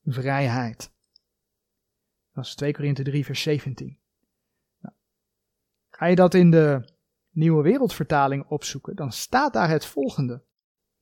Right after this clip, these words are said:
Jehovah is de geest, hè? Want ze hebben overal waar Heere staat, hebben ze, hebben ze dat vervangen door Jehovah. Jehovah is de geest. En waar de geest van Jehovah is, daar is vrijheid.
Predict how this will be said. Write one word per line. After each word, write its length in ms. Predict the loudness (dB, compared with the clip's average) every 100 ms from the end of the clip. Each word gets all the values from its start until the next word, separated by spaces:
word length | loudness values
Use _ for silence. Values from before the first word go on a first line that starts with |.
| _ _ _ _ _ _ _
Jehovah 840 | 2 4 6 4 4 4 4 4 4
is 180 | 4
de 80 | 2
geest, 520 | 2 2 2 -2 -10
hè? 140 | -8 -6
Want 160 | -6
ze 80 | -4
hebben 180 | -4 0
overal 300 | -2 2 2
waar 220 | 4 2
Heere 400 | 2 4 4 4
staat, 280 | 2 0 0
hebben 200 | -2 -6
ze, 120 | -8
hebben 240 | -10 -12 -12
ze 80 |
dat 180 | -12 -10
vervangen 360 | -12 -10 -10 -8
door 160 | -8
Jehovah. 500 | -10 -10 -10 -10 -6
Jehovah 840 | 2 4 6 8 8 8 8 8 10
is 220 | 8 8
de 240 | 8 8 8
geest. 920 | 6 6 6 2 -4 -12 -18 -20 _ _ _ _ _ _ _
En 140 | 0
waar 140 | 2 4
de 80 | 2
geest 360 | 4 2 2
van 140 | 2 2
Jehovah 520 | 2 -2 -2 -4 -2
is, 280 | -4 -6 -6
daar 220 | -6 -6
is 240 | -8 -10
vrijheid. 760 | -6 -4 -2 -4 -10 -16 -20